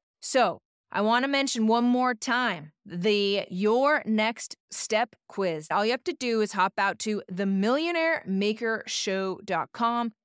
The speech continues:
slash next step and take this quiz. It's gonna take you two minutes, and it's designed to pinpoint your specific challenges and guide you toward tailored solutions.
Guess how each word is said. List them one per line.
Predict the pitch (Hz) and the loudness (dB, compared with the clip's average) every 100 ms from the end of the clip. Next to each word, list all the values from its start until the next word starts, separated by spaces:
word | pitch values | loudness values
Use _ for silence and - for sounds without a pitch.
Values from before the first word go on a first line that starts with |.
| _ | _
slash | - - 208 190 196 190 - - _ - | -14 -6 0 2 2 -2 -6 -10 _ -12
next | 175 202 233 - - - | -4 -2 -2 -6 -14 -16
step | - - 208 226 170 _ - _ - | -14 -10 -2 0 0 _ -20 _ -4
and | 254 254 254 262 254 _ _ _ _ | -2 0 0 -2 -6 _ _ _ _
take | - 427 - | -2 -2 0
this | 440 - | -2 -2
quiz. | - 453 370 | 0 0 0
It's | 233 - | -2 -2
gonna | 285 247 | -2 0
take | 254 214 | -2 -4
you | 180 | -6
two | - 320 427 466 | -4 -2 0 0
minutes, | 269 208 269 - - _ - | -2 -2 -4 -8 -12 _ -10
and | 262 302 | -2 -2
it's | 311 | -2
designed | - 269 294 359 359 339 | -6 -4 0 2 2 0
to | |
pinpoint | - - 381 403 302 269 240 _ | -6 -6 -6 -4 -2 -2 -2 _
your | 196 220 285 370 392 | -2 0 2 2 2
specific | - - 330 311 262 262 | -2 -6 -6 -6 -6 -8
challenges | - 226 214 214 208 208 202 - - | -6 -2 0 -2 -2 -4 -4 -10 -12
and | 185 190 | -6 -2
guide | 202 208 233 | 2 2 0
you | 262 | -6
toward | - 247 196 196 180 | -6 -4 -2 -2 -6
tailored | - 190 208 208 208 196 - | -6 -2 0 0 -2 -8 -12
solutions. | - 208 180 190 214 196 156 156 - | -8 -6 -2 -2 -2 -4 -8 -10 -12